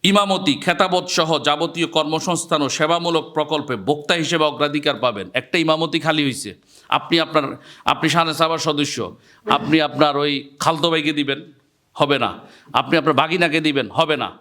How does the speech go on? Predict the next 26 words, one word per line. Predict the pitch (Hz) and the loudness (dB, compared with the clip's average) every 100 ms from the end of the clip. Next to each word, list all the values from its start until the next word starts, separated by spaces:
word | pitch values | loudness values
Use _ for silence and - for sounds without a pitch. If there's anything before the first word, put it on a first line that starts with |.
| - | -6
আপনার | 127 160 | -4 -2
বন্ধুকে | 139 175 185 185 175 | 0 0 2 0 2
দিবেন, | 151 127 | 2 2
হবে | 143 131 | 0 0
না। | 113 90 - _ _ - | -4 -6 -10 _ _ 0
আপনার | 147 - 170 180 170 | 0 0 0 0 0
সাথে | - 185 180 208 226 | -2 0 0 0 -2
সংগঠনের | - 170 156 151 170 180 185 - | -2 0 0 2 2 0 -4 -4
চুক্তি | 247 - - 185 | -2 -2 0 0
আছে। | 151 127 87 - - _ - | 0 -2 -8 -12 -20 _ -2
আপনার | 131 147 160 196 202 | -2 -2 0 0 2
এই | 170 170 165 | 0 0 -4
পাশের | 170 151 151 202 | -2 -2 0 0
ইমামতিটা | 185 165 160 143 151 147 220 233 - _ | 2 0 0 -2 -2 -2 -4 -6 -14 _
আপনি | 135 151 156 147 | -2 -2 0 0
প্রথমে | 151 156 180 | 0 -2 0
গ্রুপে | 147 175 208 185 | 2 2 4 2
জানাবেন। | 160 135 110 101 | 2 0 -4 -4
কোথায়? | 127 180 156 107 - _ _ _ - | -2 0 -2 -4 -16 _ _ _ -2
টাঙ্গাইল | 165 180 175 | 2 2 2
গ্রুপে, | 170 175 127 92 - - - - | 2 2 0 -6 -8 -20 -10 2
যে | 147 | 2
আমার | 143 175 180 | 4 0 2
পাশে | 147 143 | 0 0
একটা | 170 - | -2 0
মসজিদ | 156 143 143 208 | 0 0 0 -2